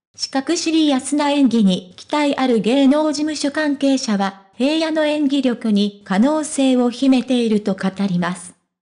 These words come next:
キンプリがデビューする前の二千十四年に彼は深夜ドラマ笑福、日本テレビ系の主演を務めました。当時、彼の演技にはまだ荒削りな部分もありましたが、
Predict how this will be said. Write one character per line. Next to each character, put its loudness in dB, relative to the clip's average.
キ -2
ン -2
プ 0
リ 2
が -2
デ -2
ビ 0
ュ 2
ー 0
す -4
る 0
前 0
の 2
二 4
千 0
十 0
四 0
年 4
に 4
彼 0
は 0
深 -4
夜 0
ド 0
ラ 0
マ 2
笑 0
福、 -4
日 2
本 0
テ 0
レ 0
ビ 0
系 -4
の -2
主 -2
演 2
を -2
務 -2
め 4
ま 0
し -8
た。 -10
当 0
時、 -4
彼 -2
の 2
演 0
技 4
に 4
は -2
ま -2
だ 0
荒 -2
削 0
り 2
な 2
部 0
分 4
も 4
あ 2
り 2
ま 0
し -14
た -2
が、 -6